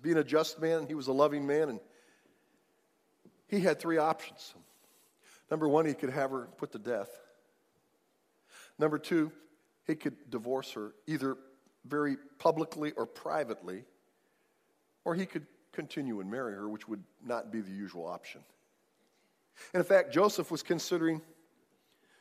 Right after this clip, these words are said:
doing a very loving thing, and he was considering just calling the whole thing off, and as quietly and discreetly as possible, just divorcing her and putting her away and moving on with his life. See, that's where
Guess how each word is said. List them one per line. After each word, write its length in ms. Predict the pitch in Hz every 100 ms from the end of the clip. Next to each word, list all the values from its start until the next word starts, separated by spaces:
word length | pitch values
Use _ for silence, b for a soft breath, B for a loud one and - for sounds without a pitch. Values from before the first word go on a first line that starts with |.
| b b
doing 180 | 143 170
a 40 | 143
very 200 | 156 135
loving 360 | 143 143 110
thing, 240 | 101 95 101
and 80 |
he 80 | 107
was 160 | 139 123
considering 440 | 127 - 147 131
just 160 | 120 -
calling 240 | 123 120
the 60 | 110
whole 140 | 123
thing 200 | 120 120
off, 400 | 95 98 - - _ _ B B B B
and 100 | 120
as 100 | 110
quietly 640 | - 127 131 135 135 135
and 100 | 123
discreetly 800 | 107 104 - - 131 135 135 135 127
as 160 | 135
possible, 720 | - - 95 92 - 87 85 - b b b -
just 220 | 107 104
divorcing 520 | 104 90 92 - 87
her 160 | 82 78 _ b
and 100 | -
putting 260 | - 104 98
her 180 | 98 92
away 220 | 90 82 82
and 120 | 85
moving 280 | 90 87 82
on 220 | 82 82
with 120 | 80
his 180 | 80 -
life. 460 | 87 78 71 - _ _ _ _ _ _ _ _ _ _ _ _ _ _ _ _ b b
See, 120 | - 113 98 104
that's 260 | 117 127 -
where 200 | 113